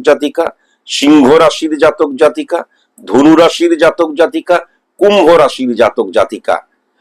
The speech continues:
তার অর্থ এই নয় যে অন্য কোনো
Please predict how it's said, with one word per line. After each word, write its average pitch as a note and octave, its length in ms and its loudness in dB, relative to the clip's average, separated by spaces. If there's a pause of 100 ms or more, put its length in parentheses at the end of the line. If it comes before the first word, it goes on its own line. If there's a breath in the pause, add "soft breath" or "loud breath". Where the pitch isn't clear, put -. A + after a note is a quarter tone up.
(180)
তার B2+ 180 2
অর্থ D#3+ 300 0
এই C#3+ 240 2
নয় D#3 260 4 (180)
যে G#2+ 200 -4 (180)
অন্য D3 300 0 (200)
কোনো D#3 220 4